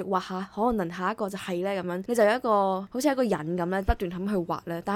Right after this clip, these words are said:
係其實我畫到第二日下晝咧，就覺得成個人都覺得好似好唔開心咁樣，即係好沉重。即係唔單止係頭先我講到嗰種有人特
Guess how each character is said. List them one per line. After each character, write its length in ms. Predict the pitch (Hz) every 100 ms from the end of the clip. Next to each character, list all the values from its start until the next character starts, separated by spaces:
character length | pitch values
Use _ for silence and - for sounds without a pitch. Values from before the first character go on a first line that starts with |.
| 214
係 60 | 180
其 60 |
實 100 | 175 -
我 100 | 214
畫 120 | 220
到 120 | 202
第 140 | 214 196
二 60 | 175
日 240 | 170 170
下 220 | 185 170
晝 180 | 165 180
咧， 80 | 208
就 80 | 220
覺 80 | 180
得 120 | 208
成 200 | 208 214
個 60 | 185
人 80 | 214
都 40 | 311
覺 40 |
得 80 | 262
好 100 | 269
似 160 | 262 208
好 80 | 208
唔 200 | 233 156
開 360 | - 202 196
心 160 | 196 196
咁 200 | 185 180
樣， 140 | - -
即 100 | -
係 20 | 339
好 80 | 254
沉 280 | - 190 156
重。 180 | 165
即 80 | 160
係 40 | 269
唔 120 | 170
單 200 | 202 233
止 100 | 226
係 80 | 214
頭 60 | 170
先 140 | 202
我 80 | 190
講 220 | 165 160
到 60 | 196
嗰 100 | 185
種 220 | 180 208 226 -
有 100 | 175
人 160 | 175
特 60 | 156